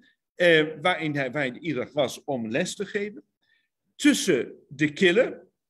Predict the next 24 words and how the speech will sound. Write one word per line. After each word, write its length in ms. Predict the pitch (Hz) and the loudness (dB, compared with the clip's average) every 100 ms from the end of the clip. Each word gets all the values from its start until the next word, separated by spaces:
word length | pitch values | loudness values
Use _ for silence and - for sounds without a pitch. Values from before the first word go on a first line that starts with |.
| _ _ | _ _
die 200 | - 175 | -4 0
hij 220 | 151 110 | 0 0
leidde, 640 | 110 120 135 160 175 311 - _ _ _ _ _ _ | -4 0 2 2 -2 -8 -12 _ _ _ _ _ _
die 100 | - | -12
hij 100 | 135 | -8
leidde, 420 | 110 110 151 190 220 _ _ _ | -4 -4 -4 -6 -14 _ _ _
en 340 | - 233 262 - | -2 -2 -2 -4
ook 200 | - 233 | -2 -2
zijn 240 | 220 196 - | -2 -6 0
eigen 340 | 240 269 185 | 0 0 -4
studie. 500 | - - 135 92 80 _ _ _ _ _ _ | -10 -8 -8 -10 -20 _ _ _ _ _ _
Ja, 600 | 143 165 185 180 - - _ | -2 2 2 0 -8 -20 _
en 540 | - 214 190 160 - _ | 0 2 0 -4 -12 _
iedere 400 | - 247 233 214 | -12 -8 -4 -4
avond, 500 | - 208 240 247 254 | -2 0 0 -2 -4
dat 160 | 220 220 | -6 -4
was 160 | 214 - | -4 -6
dan 120 | 185 | -8
met 140 | 143 | -8
het 80 | 117 | -6
hoogtepunt 440 | 180 240 - 180 | -6 -6 -8 -12
van 100 | - | -12
zijn 240 | 98 - 202 | -14 -6 -6
dag, 160 | 262 | -6